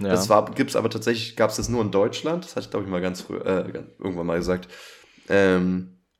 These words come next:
Speaker 2: in, in anderen Ländern gab's das nicht, deswegen hab ich das ewig auf YouTube nicht gefunden.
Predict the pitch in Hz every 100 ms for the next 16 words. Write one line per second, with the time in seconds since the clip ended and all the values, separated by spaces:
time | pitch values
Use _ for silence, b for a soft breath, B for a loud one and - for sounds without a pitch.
0 | _ _ _ _ 107 98 95 92 101 95
1 | 92 92 98 - 92 90 - 90 90 -
2 | - 95 90 85 98 92 - - - 110
3 | 101 82 90